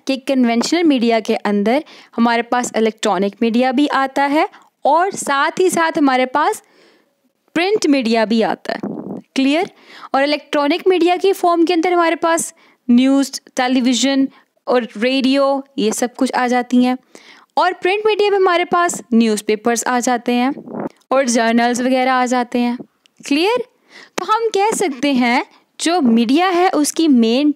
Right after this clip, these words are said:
टू टाइप्स हैं, one is digital media and the other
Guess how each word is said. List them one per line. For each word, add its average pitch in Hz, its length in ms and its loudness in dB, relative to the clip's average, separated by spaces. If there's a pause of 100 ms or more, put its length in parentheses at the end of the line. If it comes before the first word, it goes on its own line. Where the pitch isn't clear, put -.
(100)
टू 202 180 0
टाइप्स 254 420 -2
हैं, 339 80 0 (800)
one 311 380 2
is - 120 -4 (220)
digital 233 440 0
media 311 340 2 (420)
and 269 220 0
the 294 120 -4
other 277 220 -2